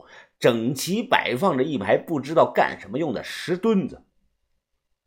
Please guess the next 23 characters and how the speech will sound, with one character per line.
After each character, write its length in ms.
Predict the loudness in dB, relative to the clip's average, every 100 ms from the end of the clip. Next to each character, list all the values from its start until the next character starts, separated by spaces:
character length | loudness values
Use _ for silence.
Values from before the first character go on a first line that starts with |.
| _ _
墙 360 | -10 4 4 6
角 220 | 2 0
那 160 | 0 0
里 160 | 0 0
还 200 | 4 6
有 100 | 6
个 160 | 4
废 380 | 2 0 0 0
弃 160 | -2 -4
的 80 |
狗 100 | -2
窝， 460 | -2 -2 -2 -6 _ _ -20 -20 -18 4
狗 180 | 8 10
窝 260 | 10 6
上 440 | 4 0 -6 -8 _
堆 280 | -4 -4 -2
满 180 | -2 -2
了 100 | -4
各 460 | -6 -2 2 2
种 240 | 0 -8 -16
的 80 |
杂 240 | -14 -6 -6
物。 260 | -6 -8